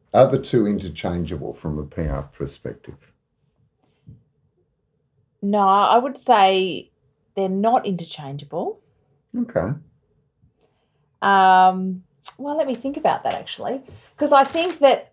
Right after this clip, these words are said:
Speaker 2: um, reputation is more than brand.
Speaker 1: Mm-hmm.
Speaker 2: Again, it comes back, I think, to actions, but it also comes back to, a-, and the problem that we have is there's much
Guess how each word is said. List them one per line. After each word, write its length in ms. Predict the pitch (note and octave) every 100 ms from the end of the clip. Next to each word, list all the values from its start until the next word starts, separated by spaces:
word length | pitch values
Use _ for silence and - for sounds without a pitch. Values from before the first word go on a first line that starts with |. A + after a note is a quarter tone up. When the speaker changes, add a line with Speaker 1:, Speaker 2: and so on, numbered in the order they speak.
| -
Speaker 2:
um, 640 | - G3 F#3+ F#3 F3+ E3+ E3+ _ _ - - _ _
reputation 760 | F3+ A#3+ B3+ C4 B3+ G3 F3+ F#3+
is 140 | D#3+
more 260 | D#3 D3+ D3
than 160 | C#3
brand. 460 | C3+ D#2 - - - _ _ _ _ _ _
Speaker 1:
Mm-hmm. 260 | F2 D#2+ B2 D#3+ _ _ _ _ _ _ _ _ _ _
Speaker 2:
Again, 260 | F#3+ G#3 F#3
it 80 | D#3
comes 260 | F3+ F3
back, 220 | - E3+
I 80 | E3+
think, 300 | D#3+ F3 D3+
to 420 | - F3 D#3+ D3+ -
actions, 560 | F3+ - - F#3+ F3 F3
but 140 | F3
it 80 | E3+
also 300 | G#3 G#3+ G3+
comes 340 | F3 F3+ E3 -
back 320 | D#3+ E3 -
to, 540 | - D#3+ D#3 D3+ D3+ - _ - E3+
a-, 180 | -
and 80 | A3
the 80 | A3+
problem 380 | A#3 C4 C#4 G#3+
that 100 | F3
we 120 | D#3+
have 360 | D#3+ F3 E3 D#3+
is 300 | D#3 - -
there's 180 | G3 F#3+
much 260 | B3 B3